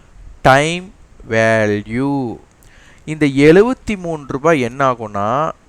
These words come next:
மார்க்கெட் வந்துட்டு எங்கேயும் ஏறவும் இல்ல, இறங்கவும் இல்ல. நம்ம திரு கமலஹாசன் அவர் சொல்வார், "ஓடவும் முடியாது, ஒளியவும் முடியாது"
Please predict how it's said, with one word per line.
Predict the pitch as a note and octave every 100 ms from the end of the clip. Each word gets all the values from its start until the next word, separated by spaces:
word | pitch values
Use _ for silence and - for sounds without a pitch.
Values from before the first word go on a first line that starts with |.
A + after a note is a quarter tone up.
| A2+
மார்க்கெட் | B2 D#3+ F#3+ F#3+ -
வந்துட்டு | C3 D3+
எங்கேயும் | - A#2+ C3+ D3 E3+ B2 A2+
ஏறவும் | A#2 C3 C#3 C3+
இல்ல, | B2 A#2+ C#3 G#3+ A#3+ _ _ _ -
இறங்கவும் | A#2 A#2+ B2 A#2
இல்ல. | A2+ G#2 F#2 _ _ _ _ _ _ _ - - - - -
நம்ம | A#2+ A#2 G#2+ G#2
திரு | - A#2
கமலஹாசன் | C3+ C#3 C#3+ C3+
அவர் | B2+ A#2+
சொல்வார், | A#2 G2 - -
"ஓடவும் | G#2+ B2 C#3 C#3+
முடியாது, | C#3 C#3 C#3+ D3 D3 G#3 A#3+ - - -
ஒளியவும் | B2 B2+ C#3+ C#3+ C#3
முடியாது" | B2+ B2 A#2+ A#2 A2+